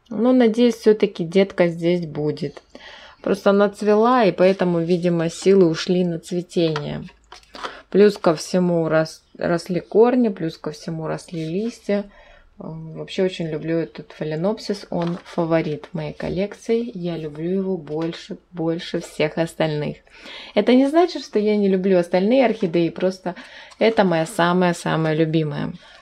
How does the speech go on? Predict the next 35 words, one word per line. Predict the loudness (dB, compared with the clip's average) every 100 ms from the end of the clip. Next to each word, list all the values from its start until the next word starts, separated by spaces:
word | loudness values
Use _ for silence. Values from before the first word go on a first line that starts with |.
| _
Причём | 0 4 4 6
я | 6
не | 6
могу | 6 4 0
сказать, | 2 4 6 4
что | 2 2 6 6
цитокининовая | 4 0 0 4 4 6 6 6
паста | 4 0 -2
как-то | -6 -6 -6
плохо | -4 0 0 0
повлияла | -4 0 2 4 4 2
на | 0 -2
растение. | -4 -6 -2 0 2 0 2 0
Опять | 0 -2 -2
же | -2
скажу, | -6 -6 -6
что | -6 -4
наносила | -2 0 -2 0 2 4
её | 2 0 -2
на | -2 -4
абсолютно | -2 2 2 0 -2
здоровое | 0 2 2 0
растение, | -2 -2 0 2 2 0
имеющее | -2 -4 -6 -6 -4 -4 -6 -20 -20 -20 -12 -4
огромное | 2 4 6 4
количество | 2 0 -2 -8 -8 -6
корней, | -2 0 2 2 2 4 4 2 0 -8 -20 -16 -10
здоровое, | -8 0 4 6 4 4 0
полноценное. | -2 -4 -4 -4 -6 -6 -2 0 0 0 -2
То | -2 -4
есть | -4 -6
листики | -6 -6 -8 -14 -10
у | -6
нас, | -6 -8 -10 -10
э, | -8 -6 -8